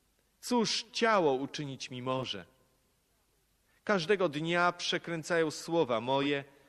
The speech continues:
do złego zdążają wszystkie myśli ich o mnie. Zgromadzają się i ukrywają się, śledzą za piętami mymi,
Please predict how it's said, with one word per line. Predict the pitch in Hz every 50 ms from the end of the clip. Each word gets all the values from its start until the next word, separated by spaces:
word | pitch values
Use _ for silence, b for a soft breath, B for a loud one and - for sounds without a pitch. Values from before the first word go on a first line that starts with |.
| b b b
do | 143 151 180 175
złego | 135 160 165 190 202 196 185 196 190
zdążają | 156 139 147 175 185 185 175 147 185 185 180 180 180
wszystkie | 165 - - - 185 165 - - - 190 180
myśli | 175 190 214 214 196 - - 123 113 110 - - 139 135
ich | 123 - - - -
o | 143 139 139
mnie. | 131 120 110 101 98 92 90 _ _ _ _ _ _ _ _ _ _ _ _ _ _ _ _ _ _ _ _ _ -
Zgromadzają | 131 127 127 151 151 151 151 147 143 - 165 170 175 170 170 175 180 170
się | - - 196 190
i | 185 - 180 185
ukrywają | 190 185 185 - - 175 170 165 202 220 214 190 139 113 110
się, | - - - 120 107 110 110 110 - _ _ _ _ _ _ _ _ _ _ _ _ -
śledzą | - - - 156 156 170 180 170 139 127 131 123
za | 117 - 147 143
piętami | - 156 160 151 147 - - 165 165 165 160 156
mymi, | 147 143 160 165 165 165 170 170